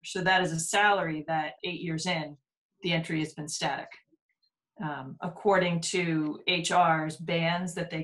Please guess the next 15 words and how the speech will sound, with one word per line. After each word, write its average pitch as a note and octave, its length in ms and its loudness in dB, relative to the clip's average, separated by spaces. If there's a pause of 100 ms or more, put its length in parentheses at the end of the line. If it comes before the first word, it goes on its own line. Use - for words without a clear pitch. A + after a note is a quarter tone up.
create, D3 480 -8 (540)
um, D3+ 380 -2
the F3 80 -4
position F3+ 440 -2
could E3+ 140 -4
be D#3+ 120 2
anywhere E3 520 0
from D#3+ 320 -4
a E3 60 -2
hundred E3 240 0
and D#3+ 100 -4
twenty-nine D#3+ 480 -4
thousand D#3+ 320 0
six E3 240 -10
hundred, D#3 380 -2